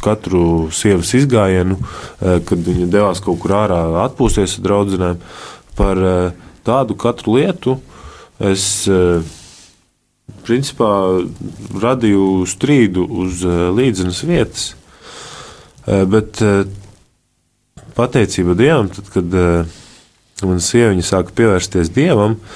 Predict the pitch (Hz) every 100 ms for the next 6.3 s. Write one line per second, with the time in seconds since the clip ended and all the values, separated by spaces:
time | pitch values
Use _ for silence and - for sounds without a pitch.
0 | - - - 95 90 - 127 165 - 113
1 | 95 90 - 104 95 98 117 127 127 -
2 | - - - 101 101 - 110 117 95 85
3 | - 131 175 135 101 117 - - - _
4 | _ - - 87 127 110 95 98 139 139
5 | 95 98 92 - 135 117 98 95 95 90
6 | - 95 -